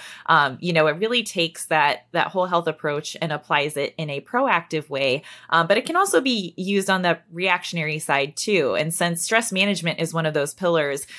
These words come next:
I was so excited to see that this framework even existed. And like, as you're learning about stress first aid, you're probably gonna be like, "Oh, well, I already do some of that stuff." And, and, like, that's the whole point, is, like,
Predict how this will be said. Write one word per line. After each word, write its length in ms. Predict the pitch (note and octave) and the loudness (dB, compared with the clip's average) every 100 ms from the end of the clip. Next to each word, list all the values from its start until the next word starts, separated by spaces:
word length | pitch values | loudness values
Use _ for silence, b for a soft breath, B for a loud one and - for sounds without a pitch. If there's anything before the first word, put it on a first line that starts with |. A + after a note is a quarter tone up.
| B B - | B B 0
I 80 | |
was 160 | F3+ F3 | 0 2
so 160 | A3+ G#3+ | 0 0
excited 720 | G#3+ F#3 F3+ E3+ D#3 D3 E3 _ _ _ _ _ - | 0 0 2 2 2 -2 -8 _ _ _ _ _ -2
to 140 | G#3+ G#3 | 2 2
see 240 | G#3 A#3+ | 4 2
that 240 | B3 A3 | 4 4
this 220 | G3 G3 - | 4 2 2
framework 440 | F#3 F3+ F3+ E3+ | 2 2 -2 -2
even 240 | F#3+ F3+ F3 | -2 0 0
existed. 840 | D#3+ D3 E3+ E3+ D#3+ D3 A#2+ C3 - | -2 2 2 2 2 2 2 0 0
And 380 | F3 E3+ E3 E3 B B B B | 2 2 2 -4 B B B B
like, 200 | A3+ A3+ | 2 2
as 240 | A#3+ F4 F#4 | 0 -2 0
you're 160 | G4 | 0
learning 360 | A#3 F3+ F3+ G3+ | 2 2 2 2
about 300 | G#3+ A3 G#3+ | 2 0 0
stress 300 | - A3 A3 | 0 0 0
first 360 | A3 G#3+ G#3 A3+ | -2 -2 -2 0
aid, 380 | G#3+ G#3+ G#3+ G3+ | 0 2 2 2
you're 200 | G#3+ A3 | 0 0
probably 560 | - B3 D4 D#4 D#4+ | 0 0 0 0 0
gonna 200 | C#4+ B3+ | 0 0
be 140 | A#3 A3 | -2 0
like, 200 | G3 - | 0 0
"Oh, 200 | D4+ G#3+ | 0 2
well, 120 | E3+ | 4
I 120 | F3+ | 4
already 280 | B3 C4 A#3+ | 4 0 -2
do 180 | F3 A3+ | -2 -4
some 220 | G#3+ F3 | -2 0
of 140 | E3 D3+ | 0 0
that 200 | C3+ - | -2 -2
stuff." 360 | - F#2+ - - | 0 0 0 2
And, 240 | A3 G#3 - | 0 2 -2
and, 100 | A3+ | 2
like, 200 | B3 G#3 | 0 2
that's 260 | D4 - | 0 0
the 140 | - F#4 | -2 2
whole 180 | C#4+ | 2
point, 400 | A3+ - G3 D3+ - | 0 0 -2 -2 0
is, 180 | F3+ F3 | 0 4
like, 280 | F3+ E3 | 2 2